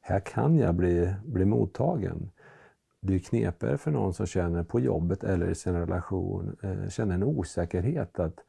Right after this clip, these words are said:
det är egentligen sårbarhet och skam som, som, som hänger ihop. Men alltså om man,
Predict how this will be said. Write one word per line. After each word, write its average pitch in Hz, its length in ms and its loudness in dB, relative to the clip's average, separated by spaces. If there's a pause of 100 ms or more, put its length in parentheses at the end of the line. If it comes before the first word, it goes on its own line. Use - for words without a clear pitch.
(500)
det 110 260 -4
är 69 80 4
egentligen 90 340 0
sårbarhet 90 600 0
och 92 60 0
skam 117 380 0
som, 90 300 -4
som, 98 340 -4
som 92 220 -4
hänger 92 260 0
ihop. 131 340 -2
Men 101 100 -4
alltså 98 200 0
om 104 100 2
man, 101 220 2